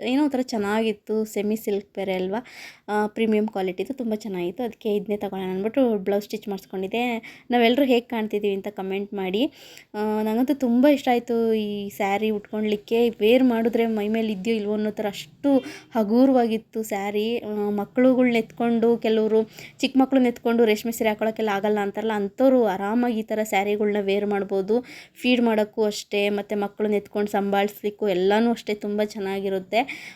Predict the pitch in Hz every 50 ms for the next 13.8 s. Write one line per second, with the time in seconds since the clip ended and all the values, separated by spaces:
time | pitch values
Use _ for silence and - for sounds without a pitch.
0 | - - 180 - - - 285 277 277 262 233 220 214 208 208 240 233 226 220 214
1 | 214 220 220 208 196 196 202 202 202 202 196 - 247 254 254 262 247 202 196 202
2 | 214 214 226 202 196 214 208 - 220 196 208 202 202 - 202 196 196 190 190 190
3 | 190 196 202 202 208 202 208 226 302 - 330 - - - - - _ - 240 233
4 | 240 233 226 214 202 202 - 226 220 220 220 214 214 208 196 196 208 214 208 196
5 | 190 - 214 214 214 214 214 208 202 196 196 196 202 208 208 202 196 190 185 190
6 | 196 - - 220 208 196 190 190 196 190 - 220 220 226 226 220 233 247 233 208
7 | 196 208 214 214 220 233 - 214 202 202 - - 214 196 190 190 208 196 196 190
8 | 196 196 190 - 185 185 190 202 - - 190 185 180 180 180 185 196 254 311 -
9 | - - - - - _ _ - 220 214 208 196 202 208 208 196 190 190 202 208
10 | 202 - - 208 208 214 202 202 202 202 190 - _ - 196 202 214 233 240 233
11 | 220 226 226 214 208 196 - - 226 233 226 214 202 202 202 226 220 - - -
12 | - - 247 220 208 208 214 262 349 - - - - - - - - - 208 220
13 | 240 269 269 269 277 247 226 214 202 - 175 185 185 185 185